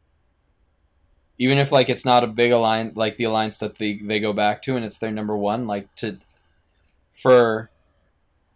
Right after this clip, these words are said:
I feel like for Cody, like, uh, the first person that it stood out to me, like, "This is really good for you," for Cody, because then Cody has a reason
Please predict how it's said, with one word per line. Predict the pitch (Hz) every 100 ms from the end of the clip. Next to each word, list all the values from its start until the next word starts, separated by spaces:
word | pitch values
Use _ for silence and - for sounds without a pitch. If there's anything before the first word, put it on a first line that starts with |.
| -
I | 131
feel | 160
like | 147 139
for | - 131 120 113 107 - _ _
Cody, | - 135 131 113 104 98 _
like, | 104 120 123
uh, | 143 143 151 156
the | 143 139
first | 160 147
person | - 139 143
that | 123
it | 110
stood | - 120
out | 113
to | -
me, | 120
like, | 107
"This | 107 107
is | 101
really | 107 101
good | 98 101
for | -
you," | 127 147 - _ _ _
for | - 113
Cody, | - 156 123 104 107 _ _ _ _
because | 120 117 113
then | 113
Cody | 104 135 139 131 120 110
has | - 117 117
a | 110
reason | 113 127 131 113 107 98 101